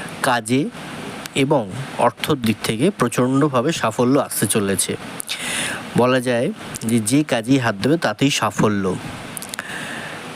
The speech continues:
আসছি সেই আলোচনায়, তা আসার আগে বলে নিই, চ্যানেলে কিন্তু অবশ্যই চ্যানেলটি সাবস্ক্রাইব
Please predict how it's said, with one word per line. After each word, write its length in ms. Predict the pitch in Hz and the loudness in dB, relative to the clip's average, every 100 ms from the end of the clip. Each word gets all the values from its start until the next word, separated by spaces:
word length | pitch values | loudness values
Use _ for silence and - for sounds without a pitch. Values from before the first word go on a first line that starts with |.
| - - - - - - | -14 -14 -14 -14 -12 -4
আসছি 360 | - 123 - 143 | -2 0 0 2
সেই 200 | 143 127 | 4 4
আলোচনায়, 640 | 110 104 120 123 175 269 - - - | 4 2 4 4 4 2 -4 -6 0
তা 80 | |
আসার 240 | - - 120 | 0 4 4
আগে 160 | 113 | 6
বলে 240 | 113 110 110 | 4 4 4
নিই, 220 | 117 196 - - - - - - - | 4 2 0 -10 -10 -8 -8 -10 -2
চ্যানেলে 340 | 139 131 131 | 0 2 2
কিন্তু 260 | 139 151 151 | 4 2 2
অবশ্যই 440 | 113 117 - 151 | 2 0 2 0
চ্যানেলটি 440 | 202 123 113 110 123 | 2 0 2 2 2
সাবস্ক্রাইব 480 | - 101 - 127 | 0 -2 0 0